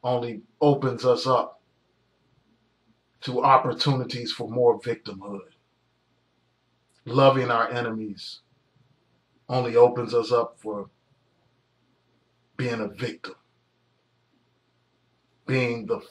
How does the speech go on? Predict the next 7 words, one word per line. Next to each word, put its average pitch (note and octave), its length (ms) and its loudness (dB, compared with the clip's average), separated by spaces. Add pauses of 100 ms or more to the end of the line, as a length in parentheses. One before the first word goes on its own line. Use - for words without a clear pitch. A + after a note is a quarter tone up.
(100)
footstool B2 1080 2 (200)
of G#2+ 240 -6
white G#2+ 260 -2
supremacy, - 800 -10 (560)
being B2 320 -2
the A2 160 -4 (100)
doormat A#2 680 2